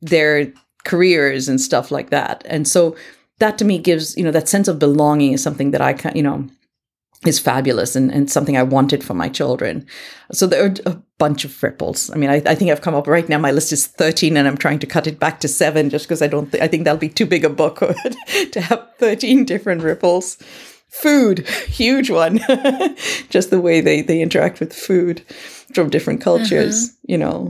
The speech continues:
Speaker 1: I think, um, uh, their careers,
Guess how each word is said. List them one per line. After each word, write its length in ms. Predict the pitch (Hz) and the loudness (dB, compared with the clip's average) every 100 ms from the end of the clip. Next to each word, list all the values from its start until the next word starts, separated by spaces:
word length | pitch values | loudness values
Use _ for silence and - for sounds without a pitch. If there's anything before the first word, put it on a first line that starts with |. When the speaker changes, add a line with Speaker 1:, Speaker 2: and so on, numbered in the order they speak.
| 180 - 170 | -10 -12 -2
Speaker 1:
I 80 | 185 | -2
think, 460 | 180 214 202 - - 170 | 0 0 -2 -8 -4 0
um, 680 | 165 160 156 151 151 151 _ _ _ _ _ _ _ _ _ - | 2 4 2 0 -4 -6 _ _ _ _ _ _ _ _ _ 2
uh, 340 | 160 151 147 - _ _ _ _ _ - - | 4 4 2 -4 _ _ _ _ _ -14 -10
their 240 | 147 165 | -2 -2
careers, 720 | 165 165 143 151 202 - - | 2 2 4 2 0 -4 -8